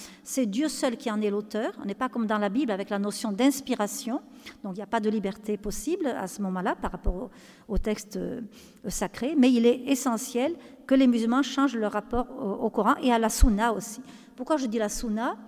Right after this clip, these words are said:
La tradition, donc, de Mahomet, parce que Mahomet est qualifié dans le Coran de beau modèle, le beau modèle. J'ai pas le, la référence là, mais ça me revient maintenant à l'esprit. Euh, dans le Coran, Dieu dit, « Obéissez à Dieu et à son prophète. »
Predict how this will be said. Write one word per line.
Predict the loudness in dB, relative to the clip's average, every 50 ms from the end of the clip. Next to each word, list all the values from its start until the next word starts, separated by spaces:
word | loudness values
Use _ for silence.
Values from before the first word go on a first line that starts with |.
| -20 -20 -20 -10 -10
La | -10
tradition, | -6 -4 -4 -4 -4 -8 -8 -6 -4 -4 -4
donc, | -4 -6 -8 -8 -6
de | -4
Mahomet, | -4 -2 -2 -2 -2 -2 -4 -4 -4 -8 -14 -20 -20 -20 -12 -8
parce | -6 -6 -6 -4
que | -2 0 0
Mahomet | 2 2 2 2 2 2 2 2 0 0 0
est | -2 -4
qualifié | -2 -2 0 0 0 -2 -2 -6 -4 -2
dans | -2 0
le | 0 -2
Coran | -2 -2 -2 -2 -2 -2
de | 0 0
beau | 0 -2 2 2 2 4
modèle, | 6 4 4 4 4 0 -4 -4 -4 -8 -6
le | 0 2 2
beau | 2 2 0 0 2 2
modèle. | 2 0 0 -2 -4 -8 -10 -10 -12 -14 -16 -20 -20 -20 -20 -20 -20 _ -10
J'ai | -6 -4 -4 -4
pas | 0 0 0 2
le, | 2 2 2 0
la | 0
référence | 0 0 0 0 0 -2 -4 -4 -4
là, | -6
mais | -6 -6
ça | -8 -8
me | -10 -10 -10
revient | -10 -12 -12 -12 -12 -12 -12 -10 -8 -8 -8
maintenant | -8 -10 -10 -10 -10 -10 -10 -10 -12 -12
à | -10 -8
l'esprit. | -8 -10 -10 -10 -6 -6 -6 -6 -8 -14 -20 -20 -20 -20 _ -8 -4
Euh, | 0 0 2 2 0
dans | 0 0 0 0
le | 2 2 2 2 2 0 -2 -2
Coran, | -2 -2 0 2 2 2 2
Dieu | 0 0 0 0 0
dit, « | 0 2 2 2 2 2 0 -8 -18 -12 -2
Obéissez | 0 2 4 4 4 4 4 2 0 -2 -4 -4 -4 0
à | 0 0
Dieu | 0 0 0 0 0 0 0
et | 2 0
à | 2 0
son | 0 0 -2 -2
prophète. » | 0 0 -4 -4 -4 -10 -10 -12 -12 -14 -16